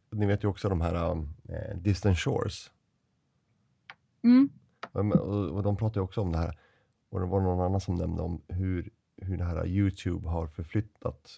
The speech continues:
Speaker 1: vanlig traditionell T V-tittandet till något helt annat. Jag menar, ni har ju en publik som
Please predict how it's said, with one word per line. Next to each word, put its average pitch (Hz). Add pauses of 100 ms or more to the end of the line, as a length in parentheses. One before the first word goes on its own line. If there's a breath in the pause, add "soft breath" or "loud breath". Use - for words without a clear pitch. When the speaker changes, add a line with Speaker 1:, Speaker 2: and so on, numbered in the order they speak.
Speaker 1:
vanlig 82
traditionell 85
T 90
V-tittandet 82 (160)
till 78
något 78
helt 80
annat. 90
Jag 76
menar, 82
ni 78
har 90
ju 101
en 90
publik 95
som 80